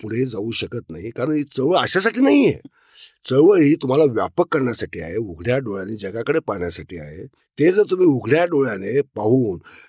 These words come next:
अंगावरचे हल्ले सुद्धा हसत स्वीकारायची वृत्ती तुम्ही आणत नाही, तोपर्यंत असं वागणं हे काही तुमच्या चळवळीला शोभत नाही. मग हरिभाऊंना एवढं प्रचंड ट्रोल झालं,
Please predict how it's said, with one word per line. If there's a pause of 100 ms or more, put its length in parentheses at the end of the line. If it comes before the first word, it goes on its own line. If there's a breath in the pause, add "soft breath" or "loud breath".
अंगावरचे
हल्ले
सुद्धा
हसत
स्वीकारायची
वृत्ती
तुम्ही
आणत
नाही,
तोपर्यंत
असं
वागणं
हे
काही
तुमच्या
चळवळीला
शोभत
नाही. (240)
मग
हरिभाऊंना
एवढं
प्रचंड
ट्रोल
झालं,